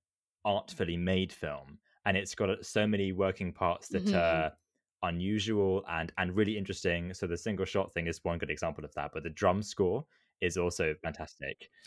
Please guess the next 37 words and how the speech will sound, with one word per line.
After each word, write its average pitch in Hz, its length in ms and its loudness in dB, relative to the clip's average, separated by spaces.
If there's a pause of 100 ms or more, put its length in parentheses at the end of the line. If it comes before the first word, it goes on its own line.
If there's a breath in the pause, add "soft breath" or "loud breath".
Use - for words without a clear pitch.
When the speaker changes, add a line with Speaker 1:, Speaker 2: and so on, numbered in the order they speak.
(100)
Speaker 2:
Of - 100 2
Speaker 1:
Um, - 60 4
and - 0 -
kind 80 100 4
of - 40 2
Speaker 2:
course. 202 580 6
Speaker 1:
interspersed 90 540 0
with 87 100 0
some, 82 180 -6
like, 78 180 -6
Mahler 78 460 -2
<laughs> - 0 -
here 101 200 4
and 85 120 -4
there, 71 240 -4 (300 soft breath)
but 87 140 2
that's 92 220 2
also 101 260 6
a 90 60 6
really, 85 340 2
really 82 220 0
cool 80 200 -4
choice. - 520 -4 (220 soft breath)
And 92 220 2
the 95 60 0
moment 101 300 2
you 95 60 -2
start 101 200 4
the 92 60 -4
film, 90 520 4
Speaker 2:
Yeah. 175 160 4
Speaker 1:
you - 60 4
know 95 80 4
you're 92 160 6
in 90 140 2
for 87 200 -2
a, 80 40 0